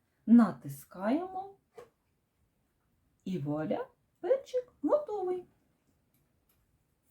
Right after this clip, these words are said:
Тепер, малята, нам необхідно заповнити овочами усю нашу банку. Продовжуємо за допомогою штампиків малювати огірок,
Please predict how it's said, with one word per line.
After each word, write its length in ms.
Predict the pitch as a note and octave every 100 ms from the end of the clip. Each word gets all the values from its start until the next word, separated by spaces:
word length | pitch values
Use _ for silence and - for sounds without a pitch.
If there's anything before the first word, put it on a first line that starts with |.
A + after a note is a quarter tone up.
| _ _ _ _ _ _ _ _ _ _ _ _ _ _ _ _ _ -
Тепер, 440 | E3 G3+ C#4 F#4
малята, 500 | C#4+ G3+ D#3+ C#3 - -
нам 380 | F3 G3 G#3+ E3
необхідно 600 | D#3 D3 - F3+ D3+ D3
заповнити 760 | C#3 D#3+ - F3 D#3 C#3 C#3 C3+
овочами 680 | B2+ C3 - F3+ C#4 F#4 -
усю 460 | D3+ - - A3+ C#4
нашу 380 | F#3 F#3 - F3+
банку. 480 | D#3+ D#3 C#3+ C#3 - _ _ _ _ _ _ _ _ _
Продовжуємо 960 | - D4+ C4 G3 D#3 C#3 C#3 C#3 C#3 - -
за 160 | C#3+ D#3
допомогою 640 | F3+ F3+ F3+ D#3+ C#3 C#3
штампиків 720 | C#3 B3 G4+ G#4 F#4 F#4 G4 - _ -
малювати 640 | F#4+ C#4+ D#3+ D3 C3+ - - _ -
огірок, 600 | D3 C#3+ D3 D#4 -